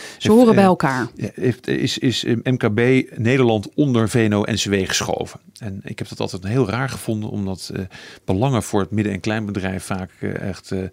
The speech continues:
Speaker 1: diametraal afwijken van belangen van grote multinationals.
Speaker 2: Dat blijkt nu,
Speaker 1: Dat blijkt
Speaker 2: bijvoorbeeld.
Speaker 1: nu.
Speaker 2: Ja.
Speaker 1: En dus is ook dit de dossier ook weer een splijtswam binnen, eh, deze organisatie. En dit allemaal te danken aan, eh, meneer Rutte.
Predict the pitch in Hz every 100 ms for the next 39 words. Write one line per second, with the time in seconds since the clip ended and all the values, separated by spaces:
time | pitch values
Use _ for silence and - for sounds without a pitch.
0 | - - - - 104 110 95 - - 131
1 | 113 - 95 85 85 - - 90 92 98
2 | 98 87 104 - 98 101 92 95 90 -
3 | 117 - - - - 247 175 285 294 277
4 | 165 151 202 - 180 147 - - 240 -
5 | 117 120 175 131 117 135 104 139 - -
6 | 117 104 104 101 - 117 127 104 110 95
7 | - 127 131 156 - 87 107 107 120 104
8 | 107 - - - - - 107 98 110 107
9 | 107 95 - 85 104 104 - - _ -
10 | 104 101 - - - - 202 117 - 131
11 | 117 107 123 131 - 107 101 101 107 98
12 | 98 - 117 90 117 117